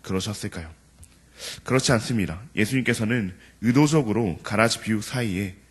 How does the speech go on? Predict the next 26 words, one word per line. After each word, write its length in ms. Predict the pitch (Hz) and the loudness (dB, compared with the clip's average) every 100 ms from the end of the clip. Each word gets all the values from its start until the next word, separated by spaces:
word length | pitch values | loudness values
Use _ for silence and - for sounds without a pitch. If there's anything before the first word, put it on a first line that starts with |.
| _ _ - | _ _ -8
이 140 | 98 | -6
겨자씨와 600 | 95 104 117 - 98 82 - _ _ - | 0 2 2 2 -2 -6 -10 _ _ -2
누룩 260 | 104 113 | 0 0
비유를 380 | - 113 101 95 | 0 0 2 0
두셨습니다. 600 | - 98 101 98 87 80 - _ _ - - - - - - | -4 -8 -8 -8 -8 -10 -16 _ _ -20 -20 -20 -20 -20 -2
예수님께서는 680 | 117 120 147 151 135 135 123 | 2 4 4 4 4 4 4
이를 180 | 139 151 | 6 6
통하여 460 | - 110 110 98 101 | 4 0 2 0 -4
제자들과 640 | - 113 113 123 113 87 85 - - _ _ _ _ | -4 2 4 4 0 -4 -8 -12 -20 _ _ _ _
또 100 | 110 | 2
오늘날 300 | 123 131 120 | 4 6 6
우리들에게 800 | 104 110 117 117 92 85 104 90 - - | 4 2 2 2 2 2 0 -2 -10 -12
주시고자 540 | - - 139 127 107 | -4 0 0 0 -2
하는 260 | 82 80 80 - - | -2 -2 -4 -8 -12
그런 180 | - 101 | -2 -2
중요한 420 | - 107 110 127 | 0 0 2 2
말씀이 500 | 110 90 - 85 78 - | 2 0 0 -4 -4 -4
있으셨기 640 | - 117 110 98 80 78 - - | -6 -4 -4 -6 -6 -8 -8 -12
때문입니다. 640 | - 104 107 104 85 78 78 - - - _ _ _ _ _ _ - - - - | -2 0 0 0 -2 -6 -10 -20 -20 -20 _ _ _ _ _ _ -20 -20 -14 4
오늘 240 | 151 156 | 6 8
말씀을 380 | 135 123 143 139 | 8 6 4 2
통해서 520 | 123 107 - 117 92 | 2 -2 0 -2 -4
그 140 | - 131 | 0 0
이유를 360 | 110 123 123 | 4 4 4
함께 220 | 135 131 139 | 0 -2 -6
살펴보고, 680 | 131 120 120 90 - 85 | -6 -6 -6 -6 -6 -10